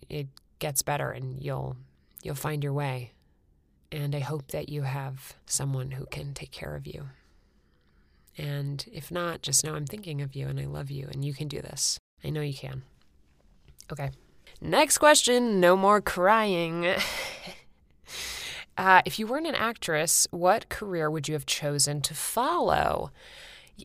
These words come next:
I would probably be a psychologist or a chemist, actually. My chemistry teacher in high school, I, I loved science.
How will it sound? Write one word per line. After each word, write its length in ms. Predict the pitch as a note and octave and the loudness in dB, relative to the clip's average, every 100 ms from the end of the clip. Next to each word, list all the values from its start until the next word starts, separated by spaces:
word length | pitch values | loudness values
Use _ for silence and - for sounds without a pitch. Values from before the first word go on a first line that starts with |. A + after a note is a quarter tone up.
| - | 2
I 360 | G3+ A#3+ D4 D4+ | 8 10 10 8
would 100 | D4 | 2
probably 460 | - A#3+ A3 G#3 F#3 | 2 2 2 -2 -4
be 580 | - E3 D#3 D#3 D3+ D5 C#5 | -4 -4 -2 0 -2 -6 -8
a 480 | D3 C#3+ C#3+ C#3+ C#3+ | -4 -2 -2 -2 0
psychologist 840 | C#3+ C#3 - C#3 C#3+ C#3 C#3 - | -2 -4 -6 -4 -2 0 0 -2
or 240 | - C3+ - | -8 -10 -12
a 60 | - | -8
chemist, 760 | - C#4 G3 C3+ - - - _ _ - - - | -6 -4 -2 0 0 -2 -10 _ _ -20 -20 -14
actually. 720 | D3+ C#3 - - - E3 G#3 _ _ | -10 -6 -6 -6 -8 -8 -12 _ _
My 500 | F3 E3 F3 E3+ F3 E3 | -6 2 6 8 6 2
chemistry 480 | - F3+ A#3+ - D3+ | -2 4 4 4 0
teacher 380 | D3+ C#3+ D3 C#3 | -4 -2 -2 -2
in 100 | C3+ | -2
high 160 | D3 | 0
school, 380 | D3 - D3+ D3 | 2 2 0 4
I, 160 | F3+ G3 | 6 6
I 140 | F3 E3+ | 6 4
loved 460 | D#3+ E3+ D#3+ C#3+ | 4 4 4 2
science. 840 | - - D#3 C#3+ - - - - | 0 4 4 2 -4 -6 -2 -2